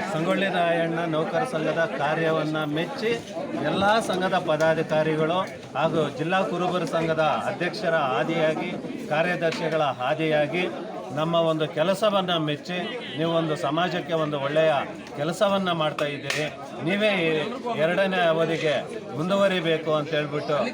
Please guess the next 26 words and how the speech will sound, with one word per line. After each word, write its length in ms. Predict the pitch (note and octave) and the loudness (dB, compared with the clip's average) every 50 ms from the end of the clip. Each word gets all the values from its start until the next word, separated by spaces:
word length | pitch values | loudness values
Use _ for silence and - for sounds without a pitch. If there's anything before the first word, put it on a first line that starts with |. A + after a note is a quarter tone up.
| - G3 F#3+ G3+ | -4 -4 -2 0
ಅವರ 160 | - D3+ D#3 | 2 2 4
ಒಂದು 360 | D#3+ D#3 D3+ D3+ D3 C#3+ D3+ D3+ C#3+ C#3+ C#3 C#3 D3 - - D#3+ B2+ - - A#2+ C#3+ | 4 4 4 2 2 2 2 2 2 2 0 -2 -4 -4 -6 -6 -6 -6 -8 -6 -4
ಇದರ 220 | D3+ F#3+ G3 F#3+ | 0 0 0 2
ಮೇರೆಗೆ, 840 | G3 F3+ E3+ F3+ F#3 F#3 F3+ D#3+ D3+ D3 D3 - - - - A#3 G3 F#3 - - | 2 0 0 0 2 0 0 0 0 0 0 -2 -4 -8 -10 -10 -10 -10 -8 -6
ಆ, 60 | C3+ C#3+ C#3+ C3+ C3 C3 B2+ B2 A#2+ A#2+ - A#2 - B2+ | -2 -2 0 0 0 0 -2 -2 -2 -4 -4 -4 -4 -4
ನನ್ನನ್ನು 440 | C#3+ D3 D3 D#3 D3+ D3 D3 D3 | -2 -2 0 0 0 0 0 -2
ಎರಡನೇ 460 | C#3 C3+ C#3 D3+ E3 F#3 F#3+ F#3+ G3+ G3 | -2 -2 0 0 0 0 2 2 2 2
ಅವಧಿಗೆ 540 | F#3 F3 E3+ E3 D#3+ D#3+ D#3 - D#3 D3 C#3 C3 B2+ B2 - - - A#2 - - | 2 2 2 2 0 0 -2 0 0 0 0 0 -2 -4 -6 -6 -6 -6 -4 -4
ಸಂಘದ 260 | D3 D3 D#3 D#3 D3+ | -2 0 0 2 2
ಅಧ್ಯಕ್ಷನಾಗಿ 760 | D3+ C#3 C3 - - F3+ F3+ - F3+ F3 F3 E3 D#3 C#3+ D3+ | 2 2 0 -2 -4 -4 -4 -4 -4 -2 0 0 0 -2 -2
ಮಾಡಿದ್ದಾರೆ. 560 | C#3+ C#3 C#3 C3+ C#3 C#3 C3 C3 B2+ C3+ C3+ B2+ - - - - - - C3+ | -2 -2 -4 -4 -4 -2 -2 0 0 0 -2 -4 -4 -6 -8 -8 -6 -4 -4
ಇನ್ನು 140 | D3+ E3+ F3 | -2 -2 0
ಹೆಚ್ಚಿನ 440 | E3+ D#3 D#3 D3+ D#3 F3+ F3+ F3+ | 0 0 0 0 -2 -2 -2 -2
ಜವಾಬ್ದಾರಿ 640 | E3 C3+ C#3 C#3 D3 D#3+ E3+ E3 E3 E3+ F3 E3+ E3+ E3 | -2 0 0 2 4 4 2 2 2 0 2 2 2 0
ನನ್ನ 260 | D#3 D3+ D3 D3 D3 C#3+ C#3 A#2+ G#2 - G3 - - E3 D3 C3 | 0 0 0 0 -2 -2 -2 -2 -4 -6 -8 -8 -8 -6 -6 -4
ಒಂದು 160 | D3 D3 D3 | -2 -2 -2
ಹೆಗಲ 320 | C#3+ C3+ C#3+ D3+ E3 F3+ | -2 0 0 0 0 0
ಮೇಲೆ 280 | F3+ F3 E3+ E3 D#3+ D#3+ | 0 0 0 0 2 2
ಇರೋದರಿಂದ 580 | D3+ D3 D3+ D3+ D3+ D3 D3 D3 C#3+ C#3 C3+ D3+ D#3 D#3 - G#3+ G#3+ - G#3 G3 - C3 | 2 2 2 2 2 2 -2 -2 -2 -2 0 2 2 0 0 -2 -6 -6 -6 -6 -4 -2
ಈ 40 | D#3+ | 0
ಒಂದು 380 | E3 F3 F3+ F3+ F3 E3+ D#3 - | 0 2 0 0 0 -2 0 2
ಕಾರ್ಯವನ್ನು 600 | D3+ D#3 D#3 D#3+ D#3+ D3+ D3 C#3 C#3 C#3+ D3+ F3+ - - F#2 - - - B2 | 2 2 4 4 4 4 2 0 0 0 0 0 0 -2 -6 -8 -8 -2 -2
ಅಚ್ಚುಕಟ್ಟಾಗಿ 1040 | D3 D#3 - - A3+ F#3 G#3+ G3+ - - G3 F3 E3 D3+ C#3 C3 A2+ A#2 A#2 D#3 | -2 -2 0 -2 -2 0 0 0 0 2 2 4 4 4 2 -2 -4 -4 -2 -2
ಎಲ್ಲೂ 260 | D#3 D#3 F3+ G3+ A3 | 0 0 2 2 0
ಚಾಚು 460 | A3 - F#3 E3+ E3+ F3 F3+ F#3+ F3 G3+ | 0 2 2 2 2 2 0 -4 -2 0
ತಪ್ಪದಿರ 420 | F#3+ D#3+ E3+ E3+ D3+ E3 E3+ E3 | 0 -2 0 -2 -2 0 2 2